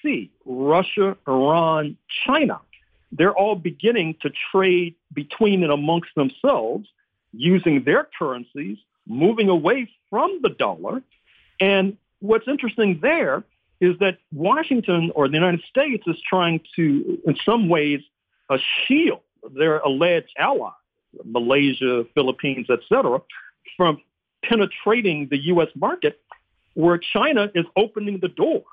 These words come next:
<laughs> and, and asking and requesting that, uh, Malaysia, Philippines, of course, have access,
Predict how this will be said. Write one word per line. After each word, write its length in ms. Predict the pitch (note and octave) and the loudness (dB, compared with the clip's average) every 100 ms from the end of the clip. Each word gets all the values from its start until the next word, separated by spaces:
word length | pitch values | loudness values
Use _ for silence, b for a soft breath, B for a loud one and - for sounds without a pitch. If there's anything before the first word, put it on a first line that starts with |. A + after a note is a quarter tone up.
| _ | _
<laughs> 240 | _ - - | _ -8 -2
and, 400 | C4 F#3 D#3+ D#3+ | 0 0 -2 -2
and 260 | D3+ D#3 | -4 0
asking 680 | D3 E3 D#4+ D#4+ - G#2+ G#2+ - | 2 2 0 -2 -8 -8 -10 -10
and 220 | B2+ B2+ _ | -10 -10 _
requesting 760 | A2 A#2 - D4 - _ G2 D#2 B B B _ | -6 -6 -2 -2 -2 _ -6 -6 B B B _
that, 560 | - C#3+ C#3 D#3 D3+ C#3 _ _ | -4 -2 2 2 2 0 _ _
uh, 360 | D#3 C3+ B2+ A#2+ | -2 0 0 -2
Malaysia, 640 | G#2+ B2+ A#2+ D3 C#3+ B2 B2+ - | -2 -2 2 2 0 0 -4 0
Philippines, 580 | C#3+ C3+ - C#3+ C3 B2 - | 0 0 -2 -4 -4 -6 -6
of 140 | B2+ - | -8 -2
course, 300 | - B2+ B2+ - _ _ _ - | 2 2 0 -6 _ _ _ -6
have 280 | C3+ C#3+ D3 | -2 -2 0
access, 520 | D3+ D3 - E3 C#3 | -2 -4 -4 -2 -2